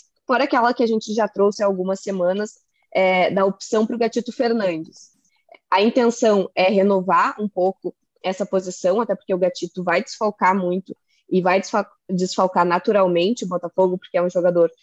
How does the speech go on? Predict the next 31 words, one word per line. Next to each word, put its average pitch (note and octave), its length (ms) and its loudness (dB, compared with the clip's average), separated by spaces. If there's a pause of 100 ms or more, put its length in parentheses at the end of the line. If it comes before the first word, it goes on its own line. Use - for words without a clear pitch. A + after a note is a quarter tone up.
(240)
que C#4+ 120 0
tem A#3+ 300 2
um A3+ 40 2
pouco A3 220 -2
mais F#3+ 200 0
de G3 80 0
idade, F#3+ 420 0
vai F#3+ 220 -4
precisar G3+ 380 -4
ser F3+ 140 -6
preservado, F3 640 0
é F#3+ 80 2
convocado G3 540 -4
com C#4 120 -2
muita B3 320 0
frequência F#3+ 580 -4 (340)
pela A3 220 4
seleção G3+ 500 0
paraguaia G3 500 0
e - 20 -4
não A#3 140 -2
vai G#3+ 200 -2
poder F#3+ 280 -2
jogar F3+ 260 -4
todos F3+ 260 -10
os F#3 140 -4
jogos, F3+ 340 2
e G#3+ 60 2
a G3 60 4
gente G3 320 -8
vê G3+ 340 2